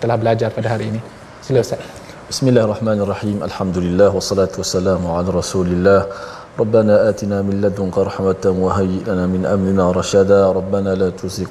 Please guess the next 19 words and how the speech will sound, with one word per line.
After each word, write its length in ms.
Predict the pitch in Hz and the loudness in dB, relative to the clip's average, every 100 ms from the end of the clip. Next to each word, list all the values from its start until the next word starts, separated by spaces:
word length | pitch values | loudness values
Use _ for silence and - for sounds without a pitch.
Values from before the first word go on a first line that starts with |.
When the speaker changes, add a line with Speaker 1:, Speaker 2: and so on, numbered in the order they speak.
| - | -4
Speaker 2:
قلوبنا 540 | 92 104 101 101 98 | 0 2 4 4 4
بعد 340 | 92 90 92 90 | 2 2 0 0
إذ 180 | 92 95 | -4 -4
هديتنا 800 | 90 90 110 110 107 107 107 104 | -2 0 0 2 0 2 4 4
وهب 380 | 101 95 117 113 | 4 2 0 0
لنا 260 | 107 101 | -2 -2
من 200 | 95 92 | -4 0
لدنك 340 | 98 92 90 95 | 0 0 -2 -4
رحمة 380 | 87 - 92 95 80 | -4 -4 -4 -4 -4
إنك 220 | 92 87 | -4 -2
أنت 220 | - 92 92 | -2 -2 0
الوهاب. 580 | 92 90 110 110 90 - - - - - - | 0 2 4 4 4 -4 -10 -18 -18 -14 -2
ربنا 400 | 113 117 120 113 | 0 2 2 4
عليك 420 | 104 104 104 104 101 | 2 2 -2 -2 0
توكلنا 680 | 101 101 - 104 101 95 | 0 -2 -2 -2 0 0
وإليك 500 | 92 85 104 95 - | 2 0 0 0 0
أنبنا 600 | - 95 95 98 95 95 | -2 0 0 -2 -2 0
وإليك 500 | 90 85 90 90 85 | 2 0 0 -2 -2
المصير. 720 | 87 87 85 - 95 95 92 | -4 -2 -4 -2 0 2 2